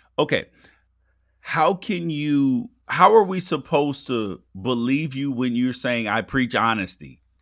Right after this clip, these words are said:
I preach integrity," all of these things? And the pr-, the core principle of being honest and having integrity is, even when something goes wrong,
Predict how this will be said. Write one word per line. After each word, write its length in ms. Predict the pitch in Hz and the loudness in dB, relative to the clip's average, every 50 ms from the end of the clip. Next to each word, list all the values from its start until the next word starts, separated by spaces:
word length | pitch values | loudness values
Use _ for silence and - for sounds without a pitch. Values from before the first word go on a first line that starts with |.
| _ _ _ _ _ _ - | _ _ _ _ _ _ 2
I 200 | 113 131 127 120 | 4 4 4 4
preach 520 | - - 143 135 131 120 - - - - _ _ _ _ _ _ _ - | 2 0 0 0 0 0 -2 -6 -12 -18 _ _ _ _ _ _ _ -4
integrity," 800 | 127 127 120 - - 135 123 127 110 110 101 95 90 85 87 | -4 -4 -2 0 2 2 2 2 2 0 -2 -2 -2 -2 0
all 240 | 98 113 127 139 139 | 2 2 2 2 2
of 80 | 131 123 | 0 -2
these 220 | 123 117 113 - - | -2 -4 -4 -6 -6
things? 380 | 110 92 80 65 58 - - _ _ _ _ _ _ _ _ _ _ _ _ _ _ _ | -6 -6 -6 -8 -12 -18 -20 _ _ _ _ _ _ _ _ _ _ _ _ _ _ _
And 540 | - 147 156 151 151 147 143 131 127 117 - - - | -2 2 2 4 4 4 2 0 -2 -6 -8 -10 -6
the 180 | 123 123 139 117 | -2 0 0 0
pr-, 300 | - - - - - - | -2 -6 -10 -10 -10 -8
the 180 | 127 110 131 123 | -6 -6 -6 -6
core 500 | - - - - 175 180 190 214 196 - | -6 -10 -6 -2 0 2 4 2 2 0
principle 720 | - - - 175 175 151 - - 135 - 127 113 107 - - | -2 -2 -2 -2 0 -2 -4 -10 -6 -4 -2 -2 -2 0 2
of 220 | 117 127 127 113 | 2 2 2 2
being 240 | 107 123 120 117 110 - | 0 -2 -2 -2 -4 -4
honest 420 | - 110 117 120 117 117 110 - - | -2 -2 0 0 0 -2 -4 -6 -6
and 340 | 107 101 101 98 98 98 95 | -6 -4 -4 -4 -4 -6 -4
having 340 | 98 110 110 104 110 104 | -2 -2 -2 -2 -2 -4
integrity 680 | 98 95 90 - 127 123 117 110 104 95 90 87 90 85 | -6 -6 -4 -2 0 0 0 -2 -4 -4 -4 -4 -4 -6
is, 180 | 82 82 - _ - - _ - - - _ - | -6 -10 -12 _ -20 -20 _ -20 -20 -16 _ -2
even 520 | 156 208 240 240 175 202 202 196 185 170 | 2 4 4 4 4 2 -2 -4 -4 -4
when 240 | 170 175 170 170 - | -4 -4 -4 -4 -2
something 480 | - 175 160 156 - - 160 151 147 | -2 0 -2 -2 -2 -4 -4 -4 0
goes 320 | 139 151 151 143 143 131 117 | 2 2 2 2 2 0 0
wrong, 340 | 127 139 139 131 110 90 | 2 2 4 4 2 0